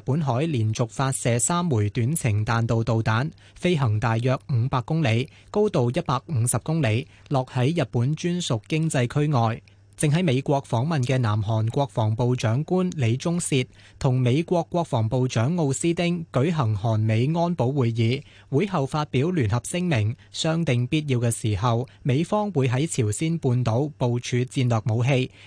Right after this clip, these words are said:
應對北韓嘅核威脅。喺德國出席七國集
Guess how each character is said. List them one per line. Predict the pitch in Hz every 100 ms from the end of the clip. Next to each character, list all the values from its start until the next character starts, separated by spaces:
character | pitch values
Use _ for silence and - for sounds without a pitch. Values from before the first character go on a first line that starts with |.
| -
應 | 170 165
對 | 170 156
北 | 156 214
韓 | - 107 104
嘅 | 123 123
核 | - 156 160
威 | 156
脅。 | 156 123 - - - - - -
喺 | - 131
德 | 175
國 | 165 131
出 | - 170 160
席 | 127
七 | 113 - 165
國 | - 123
集 | -